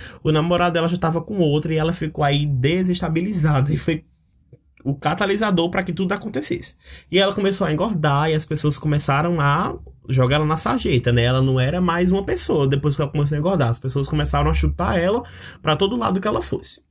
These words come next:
E a gente vê ela se, ela desenvolvendo um,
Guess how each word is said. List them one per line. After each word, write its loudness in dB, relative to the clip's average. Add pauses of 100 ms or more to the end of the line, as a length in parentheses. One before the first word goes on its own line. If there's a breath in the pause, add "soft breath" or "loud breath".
(800)
E 0
a 2
gente -2
vê 0
ela 0 (140)
se, -4 (120)
ela 2
desenvolvendo -2
um, -2